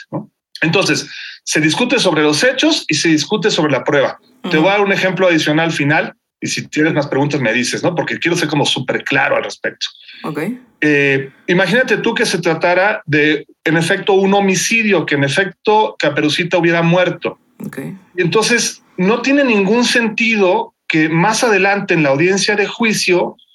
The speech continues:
Speaker 1: las partes se pusieran a discutir sobre si Caperucita hubiera muerto o no.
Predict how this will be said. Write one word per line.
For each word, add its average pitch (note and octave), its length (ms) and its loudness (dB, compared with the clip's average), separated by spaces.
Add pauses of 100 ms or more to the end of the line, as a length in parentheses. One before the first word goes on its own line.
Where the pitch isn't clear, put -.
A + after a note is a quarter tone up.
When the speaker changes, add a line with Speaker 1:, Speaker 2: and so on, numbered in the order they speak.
(140)
Speaker 1:
las E3+ 260 0
partes G#3+ 380 -2
se E3 140 0
pusieran G3 600 2
a F#3+ 40 2
discutir E3 520 -2
sobre F3 240 0
si D3+ 160 -2
Caperucita C#3 720 0
hubiera D#3 320 2
muerto D3+ 480 0
o D#3+ 180 2
no. E3 360 0